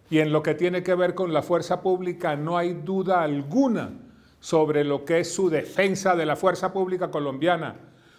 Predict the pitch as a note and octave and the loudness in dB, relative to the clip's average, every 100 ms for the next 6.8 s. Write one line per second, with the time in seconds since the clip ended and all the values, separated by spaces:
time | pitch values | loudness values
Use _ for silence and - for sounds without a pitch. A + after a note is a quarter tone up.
0 | - - G3 F#3 E3 D3 - - A3+ A#3+ | -10 0 4 6 6 6 0 0 4 4
1 | A#3 A#3 G#3+ G3 E3 D3 - E3+ F3+ E3+ | 6 4 4 2 -2 -6 -10 -10 -8 -2
2 | E3+ E3 D#3+ D#3 E3+ F3 E3+ G3 D#3+ B2+ | -2 0 0 2 2 2 0 -2 -2 -2
3 | D3 F3+ A#2+ - - - _ _ - F3+ | -2 -2 -4 -10 -18 -20 _ _ 4 4
4 | E3+ E3 D3+ D3 D3 G3 G3 G3 G3 F#3+ | 6 0 0 -4 -4 -2 -2 0 2 2
5 | F3 A3 B3 A#3+ A3 G#3 F#3 E3 G#3 G#3 | 2 -2 2 4 2 0 0 0 0 -2
6 | G#3 G#3 A3+ A#3 A3+ A3 A3+ G#3 | -2 -2 0 0 -2 -2 0 -2